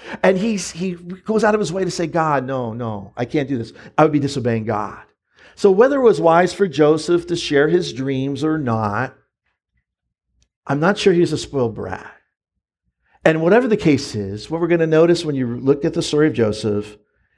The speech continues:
is that he matures. And so he goes and, and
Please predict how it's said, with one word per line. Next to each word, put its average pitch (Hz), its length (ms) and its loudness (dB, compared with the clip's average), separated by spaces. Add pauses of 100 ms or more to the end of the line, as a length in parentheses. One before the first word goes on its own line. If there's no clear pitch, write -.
(160)
is 117 260 2
that 107 380 2 (180)
he 120 160 -2
matures. 92 760 -8 (560)
And 160 160 0
so - 300 -8 (380)
he 147 120 0
goes 151 320 6
and, 131 220 0
and 123 340 0